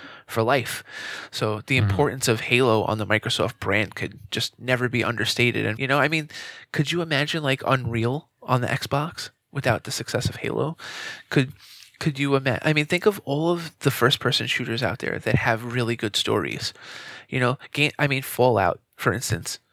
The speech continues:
Speaker 1: Fallout might not have been a first-person shooter if not for the success of Halo. Think about it, you know?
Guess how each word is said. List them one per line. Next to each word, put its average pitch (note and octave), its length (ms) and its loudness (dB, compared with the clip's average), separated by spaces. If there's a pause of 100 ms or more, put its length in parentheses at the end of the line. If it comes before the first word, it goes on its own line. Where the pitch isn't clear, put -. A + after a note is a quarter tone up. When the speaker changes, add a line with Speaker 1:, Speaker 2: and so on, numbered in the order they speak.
(120)
Speaker 1:
Fallout E3 580 -2
might B2 260 -2
not C3+ 200 0
have C3+ 180 0
been C3 160 0
a D#3 60 -2
first-person C3 540 -2
shooter A#3+ 280 -2
if - 160 2
not A#2+ 140 2
for - 120 0
the A#2 100 -2
success - 380 -2
of C#3 100 -2
Halo. A#3 320 2
Think A3+ 220 -2
about G#2 240 2
it, E2+ 160 2
you C3+ 120 0
know? B2+ 240 0